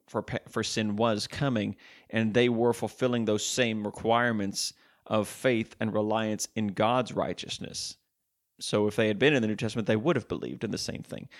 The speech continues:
because it was the same kind of faith. And Paul kind of alludes to that in Romans four also when he talks about Abraham. Um,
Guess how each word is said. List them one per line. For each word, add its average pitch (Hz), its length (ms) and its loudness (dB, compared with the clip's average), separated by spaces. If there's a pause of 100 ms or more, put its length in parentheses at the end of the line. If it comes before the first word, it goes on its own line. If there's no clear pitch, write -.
(140)
because 120 220 0
it 117 60 -2
was 107 120 -4
the 110 80 -4
same 107 320 0
kind 110 400 -2
of 101 80 -4
faith. - 360 -4
And 120 120 -10
Paul 160 220 -2
kind 127 260 -2
of 104 80 -4
alludes 101 380 -2
to - 100 -8
that 104 260 -2
in 104 260 -4
Romans 95 300 -6
four - 400 -4
also - 460 -6 (840)
when 107 120 0
he 104 60 2
talks 101 280 0
about 101 280 0
Abraham. 104 520 -2 (1000)
Um, 110 320 0